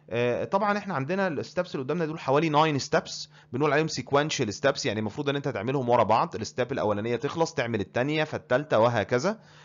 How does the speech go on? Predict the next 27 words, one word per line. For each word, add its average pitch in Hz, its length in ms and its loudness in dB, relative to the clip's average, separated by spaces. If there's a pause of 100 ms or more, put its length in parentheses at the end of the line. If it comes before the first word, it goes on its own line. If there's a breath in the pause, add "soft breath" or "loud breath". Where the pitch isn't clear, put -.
(160 loud breath)
آه، 120 240 4
يمكن 165 340 0
الترتيب 151 460 -4
ده 160 100 4
هو 156 160 6
ده 151 80 2
الترتيب 156 380 -2
اللي 135 120 2
قالته 143 240 0
الجايد 127 340 2
لاينز 143 220 0
بتاعت 98 220 -4
ال 98 40 -16
دبليو 123 260 0
اتش - 160 -4
او، 160 200 2
اللي 120 120 -2
نزلت 127 280 0
زي 117 120 0
ما 123 60 0
قلت 107 120 -4
لكم 135 160 -8
في 120 60 -14
التسعينات 113 520 -6
وبتتطور 123 520 0
كل 113 240 -4
سنه. 170 480 -4